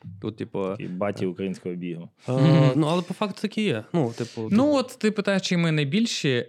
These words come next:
Speaker 3: Е, ми раніше говорили, що ми найбільші, е, в, е, Рунеті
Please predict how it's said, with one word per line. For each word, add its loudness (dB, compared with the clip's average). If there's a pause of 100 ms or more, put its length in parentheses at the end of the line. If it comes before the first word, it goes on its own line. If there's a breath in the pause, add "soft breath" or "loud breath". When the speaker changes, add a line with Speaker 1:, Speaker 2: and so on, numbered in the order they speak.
Speaker 3:
Е, 0
ми 2 (160)
раніше -2
говорили, 0
що -6
ми -2
найбільші, -4 (220)
е, 0
в, -4 (320)
е, -2 (120)
Рунеті -2